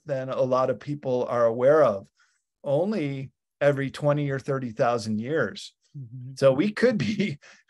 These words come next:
Speaker 1: <laughs> getting ready for another one. The famous oceanographer Jacques Cousteau, he was doing scuba diving in the Yucatan, going down those, uh,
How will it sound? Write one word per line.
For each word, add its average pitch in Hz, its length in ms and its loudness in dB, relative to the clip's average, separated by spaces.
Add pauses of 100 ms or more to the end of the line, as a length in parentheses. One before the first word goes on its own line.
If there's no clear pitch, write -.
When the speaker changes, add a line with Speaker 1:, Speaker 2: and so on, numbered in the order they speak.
(120)
Speaker 1:
<laughs> - 380 -12
getting 180 260 2
ready 185 240 6
for 160 220 2
another 165 320 6
one. 123 320 0 (380)
The 143 120 -2
famous 170 680 -2
oceanographer 151 880 0
Jacques 139 400 0
Cousteau, 151 720 4 (500)
he 175 140 -8
was 165 220 -2
doing 143 500 0
scuba 156 320 -2
diving 135 440 4
in 123 120 -6
the 123 80 -6
Yucatan, 127 720 -4
going 127 320 -4
down 127 480 -2
those, 120 380 -4
uh, 117 180 -2